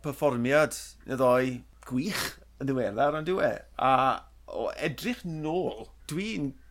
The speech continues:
credu bo-, bod e wedi, fel wedes i'n gynt, t'mo, yn, yn defnyddio tacteg Nibali, troi drad e, yy,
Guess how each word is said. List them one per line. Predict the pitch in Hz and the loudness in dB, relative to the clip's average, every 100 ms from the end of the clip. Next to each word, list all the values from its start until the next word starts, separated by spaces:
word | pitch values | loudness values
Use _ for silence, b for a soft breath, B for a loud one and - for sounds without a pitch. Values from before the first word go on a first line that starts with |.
| - - - - | -20 -20 -20 -20
credu | - 180 131 117 | -8 -4 -2 -4
bo-, | 104 139 120 - - | -2 -2 -2 -4 -6
bod | 151 139 | 2 2
e | |
wedi, | 135 147 139 160 | 4 0 0 -2
fel | 143 139 | 0 0
wedes | 131 127 151 | -2 -4 -4
i'n | 127 | -4
gynt, | 117 113 - b b | -4 -6 -12 b b
t'mo, | - 139 | -6 -4
yn, | 131 139 - | -4 -8 -8
yn | - | -6
defnyddio | 156 147 151 160 117 143 170 127 | -4 -4 -2 -4 -2 2 2 0
tacteg | 170 - - 131 127 | -6 -8 -6 -6 -4
Nibali, | 131 135 104 127 123 113 - b - - | -4 -4 -2 0 0 -2 -8 b -20 -6
troi | 151 147 | -2 -2
drad | 131 151 156 156 151 | 2 4 4 4 4
e, | 135 120 - - | 4 0 -6 -16
yy, | - 139 | -2 0